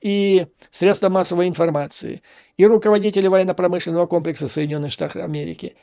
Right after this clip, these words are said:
они сейчас раскручивают историю о том, насколько необходима помощь Украине для военно-промышленного комплекса Соединённых Штатов Америки. Раз, для упре-, у-, упрочения позиций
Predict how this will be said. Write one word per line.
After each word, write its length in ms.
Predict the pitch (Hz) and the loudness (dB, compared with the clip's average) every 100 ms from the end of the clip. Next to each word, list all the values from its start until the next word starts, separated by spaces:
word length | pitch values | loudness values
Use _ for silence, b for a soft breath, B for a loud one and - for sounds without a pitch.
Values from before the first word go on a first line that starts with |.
| _ - | _ 2
они 340 | 185 196 226 | 4 4 0
сейчас 500 | 190 165 185 180 - | -2 -2 0 0 0
раскручивают 960 | 160 156 - 170 160 151 170 175 - _ _ _ _ _ - | -2 -2 -2 -2 -2 -6 -8 -12 -16 _ _ _ _ _ -12
историю 500 | - - 165 156 147 | -4 0 0 0 -4
о 40 | |
том, 360 | 175 214 214 - | -2 -2 -2 -6
насколько 960 | 165 160 - - 247 247 - 226 214 190 _ _ _ _ _ _ - | -8 -8 -8 2 6 6 4 4 4 0 _ _ _ _ _ _ -2
необходима 960 | 170 220 220 226 190 233 214 147 - - _ _ _ | 4 4 4 2 4 4 4 2 -8 -16 _ _ _
помощь 480 | 190 202 165 139 - | 4 4 4 -4 -8
Украине 840 | 175 - 156 175 226 240 226 214 - | -8 -2 2 4 4 2 0 -2 -6
для 240 | 139 170 156 | -2 2 4
военно-промышленного 920 | 165 180 165 160 165 165 - 156 147 | 4 2 0 -2 -2 -4 -6 -6 -6
комплекса 460 | - 170 151 160 147 | -4 -6 -6 -8 -8
Соединённых 440 | 151 151 156 147 | -6 -6 -8 -8
Штатов 320 | - 160 160 | -8 -8 -6
Америки. 460 | 160 151 156 147 156 | -6 -6 -8 -8 0
Раз, 460 | 175 247 - - _ b b b b | 4 6 4 -4 _ b b b b
для 180 | 170 | 4
упре-, 400 | 185 180 165 190 | 4 2 -2 0
у-, 640 | 175 175 180 175 180 175 170 | 2 4 4 2 2 0 -4
упрочения 680 | 208 - 175 180 196 196 185 | -16 -2 2 4 4 2 0
позиций 880 | - 175 143 208 175 - 147 139 | 4 2 4 0 0 -2 -6 -8